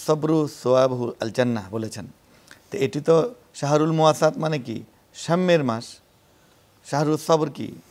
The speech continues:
ধৈর্য সংযমের মাস। যে দৃশ্যটা তুলে আনলেন যে কারো টেবিলে সেও রোজা রেখেছে, আরেকজন রোজা রেখেছে, কারো হলো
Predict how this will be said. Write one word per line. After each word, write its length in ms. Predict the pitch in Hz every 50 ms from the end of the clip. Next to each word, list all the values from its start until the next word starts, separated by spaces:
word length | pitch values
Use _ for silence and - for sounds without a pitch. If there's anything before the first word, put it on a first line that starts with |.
| - 92
ধৈর্য 300 | 127 143 143 131 143 156
সংযমের 500 | 147 - 160 160 165 160 160 156 147 139
মাস। 180 | 123 107 95 - - - _ _ -
যে 120 | 120 120
দৃশ্যটা 440 | 107 127 123 - 160 156 160 147 147 - - 175
তুলে 200 | 139 156 160 170
আনলেন 360 | 160 156 147 127 107 107 113 143 - _ _ _ _ _
যে 120 | - 123 123
কারো 420 | - - 127 143 147 160 170 175
টেবিলে 540 | 156 - 143 131 143 160 170 190 214 220 - - _ _ _ _ _ _ _ _ _ _ - 98 -
সেও 200 | - 123 127 147
রোজা 200 | 165 170 180 175
রেখেছে, 340 | 180 165 180 180 185 185
আরেকজন 280 | 160 143 143 131 151 147
রোজা 200 | 143 139 127 120
রেখেছে, 340 | 113 95 107 95 104 - - _ _ _ _ -
কারো 220 | 127 135 143 147
হলো 320 | 151 151 156 151 131 135